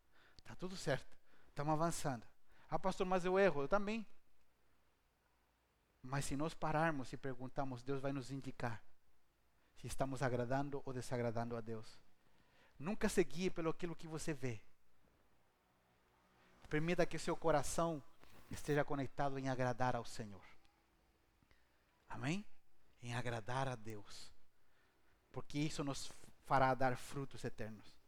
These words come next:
Olha, Abel aparentemente perdeu. Mas diz que o que ele fez é um exemplo até hoje.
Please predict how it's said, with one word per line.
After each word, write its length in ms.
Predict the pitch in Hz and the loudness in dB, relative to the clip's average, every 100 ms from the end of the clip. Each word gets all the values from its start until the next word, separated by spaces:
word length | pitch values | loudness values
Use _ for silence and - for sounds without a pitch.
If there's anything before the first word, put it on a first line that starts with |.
| - - - - - | -20 -20 -20 -6 2
Olha, 260 | 160 160 | 8 8
Abel 420 | 156 175 214 190 - | 10 12 12 10 4
aparentemente 840 | 135 160 165 202 220 214 214 - - | 4 6 6 4 0 0 -2 -4 2
perdeu. 480 | 160 151 139 110 - - - - - _ - - - _ - - - | 4 6 4 0 -4 -14 -16 -18 -20 _ -20 -20 -20 _ -20 -20 -4
Mas 180 | 139 151 | 4 4
diz 220 | 160 170 | 6 2
que 240 | - 151 - - | 2 0 0 -2
o 80 | |
que 220 | - 147 147 | -2 2 2
ele 160 | 175 | 2
fez 680 | 165 160 139 120 - - - - - - - - - - | 2 4 4 2 -4 -8 -12 -18 -18 -20 -20 -20 -18 -2
é 100 | 139 | 2
um 120 | 147 | 4
exemplo 440 | 139 - 143 139 127 | 2 4 2 2 0
até 240 | - 139 | 2 0
hoje. 380 | 123 110 - | 0 -4 -8